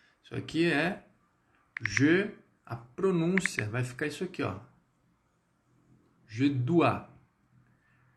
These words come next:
Perdão, deixa eu colocar o acento pra ficar mais claro ainda. Então, essa é a pronúncia. Je dois. Je dois.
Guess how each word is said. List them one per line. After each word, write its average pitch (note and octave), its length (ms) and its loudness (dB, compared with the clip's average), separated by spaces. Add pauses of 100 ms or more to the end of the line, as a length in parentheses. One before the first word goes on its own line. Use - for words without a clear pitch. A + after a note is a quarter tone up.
(400)
Perdão, B2 420 -2
deixa - 160 -4
eu - 20 -2
colocar C3 300 -2
o - 20 -2
acento D#3 400 -4
pra - 140 -12
ficar - 240 -6
mais D#3 420 -2
claro A#2+ 380 0
ainda. A2 360 -2 (180)
Então, C#3 360 -8
essa E3+ 300 -10
é F3 40 -6
a - 20 -6
pronúncia. D3 600 -4 (180)
Je A#2 320 -2 (340)
dois. C3 420 4 (840)
Je A#2+ 300 0 (140)
dois. A#2+ 480 2